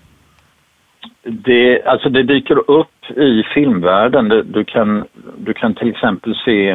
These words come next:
ehm, hos Ingmar Bergman så, så finns det en berömd scen där Ingrid Thulin sitter på en säng och, eh,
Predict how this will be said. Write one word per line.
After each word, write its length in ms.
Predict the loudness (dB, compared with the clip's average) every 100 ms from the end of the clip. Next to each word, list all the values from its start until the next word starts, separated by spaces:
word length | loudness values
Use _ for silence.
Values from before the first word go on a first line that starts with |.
| -4 -8 -8
ehm, 420 | -4 -2 -4 -8 -14 _ _ -20 -20 -20 -18
hos 440 | -8 -4 -4 -2 -4
Ingmar 300 | -4 -2 -2
Bergman 580 | 0 2 2 2 0 -2
så, 380 | -2 -2 -2 -2 -16 -20 -20 -20 _ -14
så 200 | -6 -2
finns 320 | 0 -2 -4
det 80 | -4
en 100 | -2
berömd 340 | 0 0 -2
scen 360 | -4 -2 -2 -2
där 240 | -2 -2
Ingrid 380 | -4 -4 -4 -4
Thulin 640 | -4 -2 0 0 0 -2 -4 -4
sitter 260 | -4 -4
på 160 | -10 -8
en 100 | -10
säng 380 | -4 -2 -2 -6 -4
och, 240 | -4 -4 _ _
eh, 220 | -2 -2